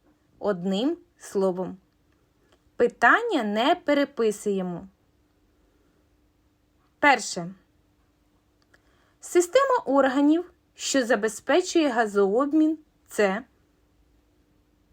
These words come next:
Друге питання. Місце утворення голосу. Третє питання. Бронхи забезпечують функцію.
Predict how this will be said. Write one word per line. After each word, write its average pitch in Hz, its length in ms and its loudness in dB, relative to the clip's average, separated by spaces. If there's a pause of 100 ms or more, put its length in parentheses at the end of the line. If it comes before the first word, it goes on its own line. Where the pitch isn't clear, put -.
(1000)
Друге 302 320 6
питання. 190 680 -4 (800)
Місце 247 600 2
утворення 196 720 -2
голосу. 196 800 0 (3500)
Третє 254 360 2
питання. 190 680 -4 (320)
Бронхи 262 560 0
забезпечують 220 920 -4
функцію. 214 800 -6